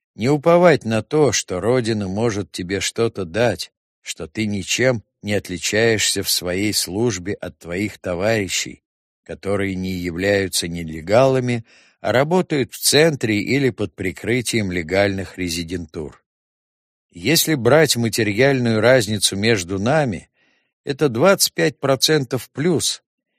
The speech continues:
и только во время работы в особых условиях за границей, к твоему окладу.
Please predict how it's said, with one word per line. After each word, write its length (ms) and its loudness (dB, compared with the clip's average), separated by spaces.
и 120 0
только 420 4
во 160 4
время 380 4
работы 500 2
в 60 0
особых 560 0
условиях 680 0
за 180 -6
границей, 720 -2
к 80 -20
твоему 460 0
окладу. 580 -4